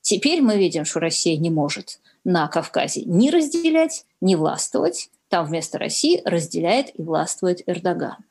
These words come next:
А что же касается,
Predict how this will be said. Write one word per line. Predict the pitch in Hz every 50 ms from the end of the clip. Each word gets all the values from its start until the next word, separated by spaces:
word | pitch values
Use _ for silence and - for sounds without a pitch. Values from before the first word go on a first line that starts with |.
| _ _ _ _ _ _ _ - - - - -
А | - - 175 170 170 165 165 170
что | - - - - 220 247
же | 233 247
касается, | 247 - 254 254 - - 277 269 262 262 254 - - - 254 247 240 240 233 233